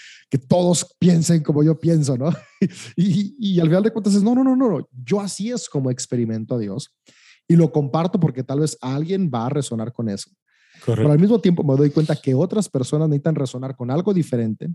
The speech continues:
Speaker 1: y tengo la capacidad de justamente darme cuenta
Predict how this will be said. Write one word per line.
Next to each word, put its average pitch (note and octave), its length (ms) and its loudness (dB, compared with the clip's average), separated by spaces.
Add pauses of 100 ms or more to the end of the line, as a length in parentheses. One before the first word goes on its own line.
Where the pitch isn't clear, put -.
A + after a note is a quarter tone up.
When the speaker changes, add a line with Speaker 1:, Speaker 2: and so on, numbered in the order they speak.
(600)
Speaker 1:
y D3 120 2
tengo F3 260 2
la D3+ 120 2
capacidad C#3 720 0
de B2 120 -6
justamente D3 560 -2
darme C#3 280 0
cuenta B2 440 -4